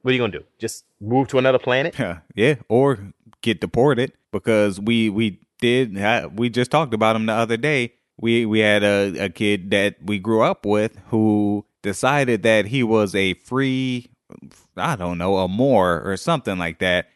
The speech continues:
Speaker 2: to where he wasn't bound by any laws. <laughs> It's, it's funny, but it's not funny. Um, because he wasn't a naturalized citizen, but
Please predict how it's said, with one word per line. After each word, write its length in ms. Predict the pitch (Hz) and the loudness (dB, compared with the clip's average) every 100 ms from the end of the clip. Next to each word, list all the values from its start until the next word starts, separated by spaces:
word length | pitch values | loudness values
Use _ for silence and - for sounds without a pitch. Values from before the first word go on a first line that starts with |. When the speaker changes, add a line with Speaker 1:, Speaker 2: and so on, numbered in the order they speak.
| _ - | _ -6
Speaker 2:
to 100 | 113 | -2
where 340 | 110 110 104 101 | 2 4 4 2
he 120 | 147 | 2
wasn't 400 | 160 147 104 87 | 0 0 -2 -2
bound 480 | 113 127 139 117 92 | -2 -2 -2 -4 -2
by 540 | 98 90 87 85 87 - _ - | -2 0 -2 -2 -6 -12 _ -2
any 380 | 147 156 151 | 0 0 0
laws. 760 | 123 101 123 110 92 90 92 - _ | 0 2 2 4 2 0 -4 -12 _
<laughs> 280 | - - 107 110 - 120 - _ _ _ - - | -14 -10 -10 -10 -10 -12 -12 _ _ _ -20 -4
It's, 200 | 147 143 | 0 0
it's 200 | 113 139 | 0 -4
funny, 360 | - 170 196 175 | -2 0 2 2
but 160 | 123 | 2
it's 120 | 110 107 | 2 2
not 280 | 104 90 | -2 -2
funny. 380 | - 87 82 82 _ - | -4 -6 -6 -10 _ -4
Um, 500 | 117 101 95 90 - _ - | -2 0 -2 -6 -14 _ -14
because 300 | 98 - 110 | -8 -4 0
he 100 | 135 | 2
wasn't 440 | 120 120 110 113 - | 4 4 2 -4 -2
a 220 | 104 98 | 0 0
naturalized 800 | 101 104 - 107 95 95 92 - | 0 -2 -2 -2 0 0 -2 -6
citizen, 720 | - - 170 98 - 92 87 | -12 -4 -2 -2 -4 -8 -8
but 480 | 85 95 156 98 - | -8 0 2 2 -2